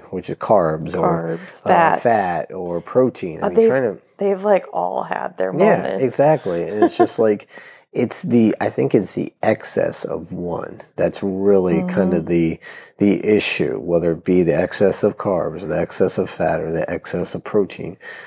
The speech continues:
Speaker 1: I think that's where people start really can, can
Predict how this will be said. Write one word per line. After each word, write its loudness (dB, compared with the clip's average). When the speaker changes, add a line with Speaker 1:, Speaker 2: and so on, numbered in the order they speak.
Speaker 1:
I 0
think 2
that's 4
where 2
people -4
start -4
really -2
can, -10
can 0